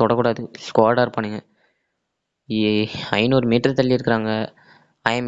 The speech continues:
எஸ் ராகுல், ஓகே. ஜி சுந்தர், எஸ் ராகுல், ஓகே. அவினாஷ், அப்புறம்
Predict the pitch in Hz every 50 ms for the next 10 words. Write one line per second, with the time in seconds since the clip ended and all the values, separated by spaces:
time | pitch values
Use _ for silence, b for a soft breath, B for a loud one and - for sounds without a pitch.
0 | 120 117 - - - 139 127 127 127 123 127 123 123 - - - - 110 - -
1 | - - 123 110 - - 104 - 135 143 143 143 - 127 123 120 127 131 131 120
2 | 117 - - - 117 113 117 123 131 131 120 120 120 117 - - 113 107 - -
3 | 120 117 117 113 - - B B B B B B B _ - 107 110 123 127 131
4 | 123 120 113 - - - - _ _ _ _ _ _ _ _ _ _ _ _ _
5 | _ _ _ _ _ _ _ _ 110 110 - - 131 131